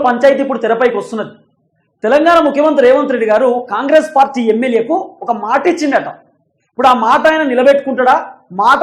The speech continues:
తప్పుతాడా అనేది ఒక పెద్ద చర్చ నడుస్తుంది కాంగ్రెస్లో. Already ఆరు మంత్రి పదవులు ఖాళీ ఉన్నాయి.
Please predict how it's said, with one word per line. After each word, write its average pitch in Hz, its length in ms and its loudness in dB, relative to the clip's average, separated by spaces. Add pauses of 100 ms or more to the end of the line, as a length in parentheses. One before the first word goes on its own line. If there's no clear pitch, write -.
(160)
తప్పుతాడా 277 380 2
అనేది 254 220 0
ఒక 269 140 -2
పెద్ద 240 140 -2 (120)
చర్చ - 260 -6
నడుస్తుంది 262 360 -4
కాంగ్రెస్లో. 220 480 -4 (920)
Already 311 440 0 (340)
ఆరు 247 200 2
మంత్రి 254 340 -2
పదవులు 285 280 0
ఖాళీ 226 260 0
ఉన్నాయి. 202 240 -8